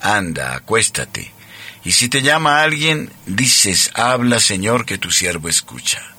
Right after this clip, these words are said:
Samuel fue y se acostó en su sitio. El Señor se presentó y lo llamó como antes: "Samuel, Samuel". Samuel respondió: "Habla, Señor, que tu siervo escucha".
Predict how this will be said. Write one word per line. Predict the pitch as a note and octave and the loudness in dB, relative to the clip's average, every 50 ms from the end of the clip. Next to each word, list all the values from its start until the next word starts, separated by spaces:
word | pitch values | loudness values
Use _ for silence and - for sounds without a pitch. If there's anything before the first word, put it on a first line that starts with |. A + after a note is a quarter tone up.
| - - - - - - - - - - - - - - - - - - - - - | -20 -20 -20 -20 -20 -20 -20 -20 -20 -20 -20 -20 -20 -20 -20 -20 -20 -20 -20 -10 -6
Samuel | - - - D#2 D#2 D#2+ E2+ E2+ D#2 | -2 -2 -2 0 -2 -2 -2 -2 -2
fue | - G2 G2+ G#2 G2+ | 0 0 0 0 0
y | F#2+ E2+ | 0 0
se | - F2 | 0 0
acostó | D2 E2 D#2 C#2+ - - F2 E2+ | -2 -2 -2 -4 -2 0 0 0
en | E2 | 0
su | D2+ - D2 | 0 0 2
sitio. | - - - - - - - - - - - - - - - - - - - - - - - - - | 0 0 0 -2 -4 -8 -8 -8 -12 -16 -20 -20 -20 -20 -20 -20 -20 -20 -20 -20 -20 -20 -16 -8 -4
El | A2 A2 | -2 0
Señor | - C3 C3 D3 D#3+ D3+ C#3+ | 2 2 2 2 2 2 2
se | - D3+ | 2 0
presentó | - - B2 - - A#2 A2+ - C#3 C#3 | 0 0 0 2 2 0 0 2 2 2
y | C3+ | 2
lo | A2+ G#2 | 2 0
llamó | F#2+ F#2+ F2+ F#2 F#2+ F#2+ | 0 0 0 0 -2 -2
como | G2 G2+ F#2 E2+ D#2+ | -4 -4 -4 -4 -4
antes: | D#2 D2+ C#2+ - - - - - - - - - - - - - - - - - - | -4 -6 -6 -10 -8 -4 -2 0 0 0 0 -2 -6 -12 -20 -20 -20 -20 -20 -12 -4
"Samuel, | - - - - - C#2 D2 D2+ D#2+ E2+ G2 A#2 B2+ - - - - - - - - - - | 0 0 2 2 0 -2 -2 -2 0 0 0 0 0 -2 -8 -12 -18 -20 -20 -20 -20 -12 -6
Samuel". | - - - G2+ G2 F#2+ E2+ - - - - - - - - - - - - - - - - - - - | -4 -2 -2 -2 -2 -2 -4 -4 -4 -6 -8 -12 -20 -20 -20 -20 -20 -20 -20 -20 -20 -20 -20 -20 -18 -10
Samuel | - - - - G#2+ G2+ G2+ A2+ B2 B2+ | -4 -2 0 0 0 0 0 0 0 0
respondió: | A#2+ A#2+ A#2+ - - - B2 A2+ F2 D#2+ D#2 D2+ - - - - - - - - - - - - - - - - - | 0 -2 -2 -4 -4 -4 -6 -6 -4 -6 -8 -8 -10 -14 -18 -20 -20 -20 -20 -20 -20 -20 -20 -20 -20 -20 -16 -8 -4
"Habla, | - G#2+ A2+ A2 A2 A2 G#2+ G#2+ | 0 0 0 0 0 0 0 0
Señor, | - - G#2+ F#2+ E2+ E2+ E2+ F2 F2+ - - - - - - | 0 0 0 0 0 0 0 -2 -4 -6 -8 -14 -20 -18 -12
que | - F2 | -10 -8
tu | D#2+ - - | -6 -4 -2
siervo | - - - E2+ E2+ E2+ D#2+ D2+ D#2 E2 | 0 0 0 0 -2 -4 -4 -6 -6 -4
escucha". | D#2+ - - - A1+ A1+ - - - - - - | -4 -4 -4 -4 -8 -10 -6 -4 -4 -4 -6 -12